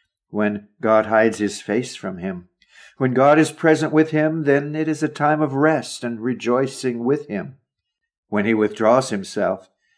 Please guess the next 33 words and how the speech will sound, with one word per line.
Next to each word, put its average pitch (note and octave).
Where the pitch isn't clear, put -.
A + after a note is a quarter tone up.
it A2
is G#2+
a A2+
time A#2+
of A#2
mourning. A#2+
He D3+
takes D#3+
great F3
delight E3+
in D3
God's C#3
favor. C#3+
A A2+
smile B2+
from A2+
God C3+
puts C#3
life A#2+
into C#3+
his C#3
frame. C#3
He C#3+
is C3
therefore C#3
greatly C#3+
desirous A#2+
of G2
doing A2+
what G2+
shall A2
be G2+
pleasing A2+